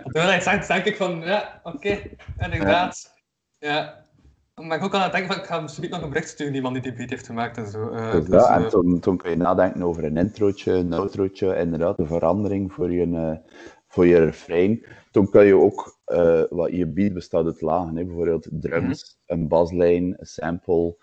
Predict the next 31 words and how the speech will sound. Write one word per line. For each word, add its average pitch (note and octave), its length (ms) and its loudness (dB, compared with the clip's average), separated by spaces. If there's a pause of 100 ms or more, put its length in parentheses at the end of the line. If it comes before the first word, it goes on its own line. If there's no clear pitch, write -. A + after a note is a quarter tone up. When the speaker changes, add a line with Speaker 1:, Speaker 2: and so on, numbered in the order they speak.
(240)
Speaker 2:
eventueel E2+ 480 -2
nog E2 160 -4
wat D#2 180 -6
extra E2 320 -6 (120)
keys F#2 260 -2
of F2+ 120 -6
zo F#2 180 -4
eronder. F#2 380 -2 (340)
Dan - 180 -4
kun F2 120 4
je E2 100 6
ook F#2 160 2
aan F#2 140 4
de F2 60 4
hand F2 280 0
van E2 300 0 (200)
je E2+ 340 0
tekst - 520 -2 (100)
dingen F2 380 0
weghalen F#2 420 0
uit F#2 140 -6
die E2 100 2
beat F2 300 -2
of D2+ 160 -4
dingen E2+ 300 -2
meer E2+ 200 0
benadrukken F2+ 640 -4
in F2+ 60 -4
die E2 140 -4
beat. F#2+ 140 -2
Speaker 1:
Ja. A2 200 -4